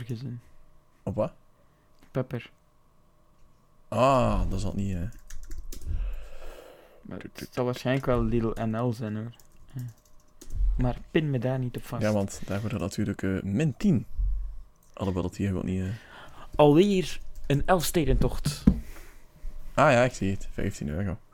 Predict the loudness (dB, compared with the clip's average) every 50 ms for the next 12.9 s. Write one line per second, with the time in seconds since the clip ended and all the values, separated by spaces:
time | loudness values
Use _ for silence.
0 | -20 -20 -10 -2 2 2 2 2 2 0 -2 -2 -2 -6 -6 -4 -2 -2 -4 -4
1 | -6 -16 -18 -20 -20 -20 -20 -20 -20 -20 -20 -20 _ _ _ _ _ _ _ _
2 | _ _ _ _ -20 -20 -20 -20 _ -20 _ -20 _ -20 -18 -14 -6 0 0 0
3 | 0 0 -2 -4 -2 -2 -6 -6 -4 -2 0 0 0 0 -2 -6 -8 _ _ _
4 | _ _ _ _ _ _ -18 -8 -2 0 0 0 0 -2 -4 -4 -4 -4 -4 -6
5 | -10 -12 -14 _ _ -20 -20 -20 -20 _ _ _ -20 -16 -8 -6 -4 -4 -2 -4
6 | -4 0 2 4 4 2 0 -4 -8 -8 -8 -8 -8 -8 -8 -8 -10 -12 -16 -20
7 | _ -20 _ -20 _ _ -20 -20 _ _ _ -14 -6 -2 0 2 2 2 2 2
8 | 2 2 2 0 0 0 2 2 4 6 6 8 8 8 8 8 6 6 6 6
9 | 6 6 6 4 4 6 6 6 8 8 10 10 10 10 12 12 12 12 10 8
10 | 6 4 4 4 4 4 2 -2 -6 -14 -18 -18 -18 -18 -18 -16 -16 -14 -4 4
11 | 6 8 10 10 8 8 6 6 6 8 10 8 8 8 8 6 8 10 10 10
12 | 10 8 4 6 8 8 8 8 6 4 4 6 6 6 6 6 4 0